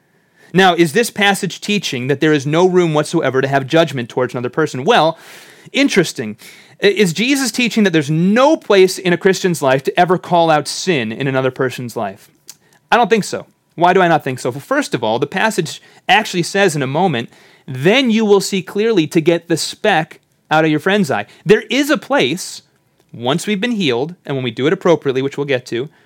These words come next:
to actually help a friend get a speck out of their eye. We see this all through Scripture. So, for example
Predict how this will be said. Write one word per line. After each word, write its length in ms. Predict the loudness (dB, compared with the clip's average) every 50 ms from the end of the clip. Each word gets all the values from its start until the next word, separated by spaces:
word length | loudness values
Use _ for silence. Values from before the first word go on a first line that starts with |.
| _ _ _ _ _ -4
to 80 | -2 -2
actually 260 | 0 -2 -4 -4 -2
help 220 | 0 0 -2 -2
a 20 | -6
friend 320 | -8 _ -6 -4 -4 -2
get 100 | -2 -2
a 40 | -4
speck 320 | -4 -6 -6 -6 -6 -4
out 100 | -6 -8
of 80 | -8 -10
their 160 | -12 -12 -12
eye. 200 | -12 -14 -16 -20 _ _ _ _ _ _ _ _ _ _ _ _ _ _ -20 _ _
We 140 | -4 -2 -2
see 180 | -2 -2 -2
this 180 | -2 -2 0 0
all 140 | 0 0 0
through 140 | 0 -2 -6
Scripture. 480 | -4 -4 -6 -6 -4 -8 -8 -10 -10 -16 -20 -20 -20 -20 -20 _
So, 240 | 2 2 2 2
for 160 | 2 0 0 -2
example 580 | 0 -2 -2 -2 -2 -2 -2 -2 -2 -2 -6